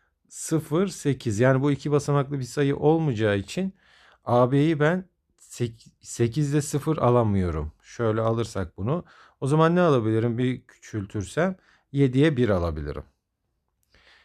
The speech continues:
Yani A eşittir yedi olur. B eşittir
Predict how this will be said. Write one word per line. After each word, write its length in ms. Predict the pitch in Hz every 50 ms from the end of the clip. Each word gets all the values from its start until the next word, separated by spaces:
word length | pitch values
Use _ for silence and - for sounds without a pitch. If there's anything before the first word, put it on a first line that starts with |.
| _ _
Yani 320 | - 113 113 117 117 117 - -
A 280 | 127 127 131 131 131
eşittir 480 | 120 98 - - 92 - _ _ 95 87
yedi 280 | 90 92 98 101 117
olur. 460 | 135 143 139 143 147 147 147 - _ _ _ _ _ _ _
B 200 | 104 113 113 110
eşittir 720 | 113 - 101 - - 95 82 - _ - 151 156 156 -